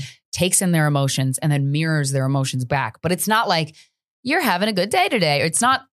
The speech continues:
vague shit. It's not first date shit. It's,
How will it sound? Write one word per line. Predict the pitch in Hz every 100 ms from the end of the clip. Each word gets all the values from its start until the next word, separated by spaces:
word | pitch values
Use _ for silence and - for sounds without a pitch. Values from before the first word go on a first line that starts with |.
| 160
vague | 127 151 180 180 143
shit. | 123 127 92 - _ _
It's | 170 -
not | 214 208
first | - 185 175 143 143
date | 151 143
shit. | - 98 - - _ _ -
It's, | 190 196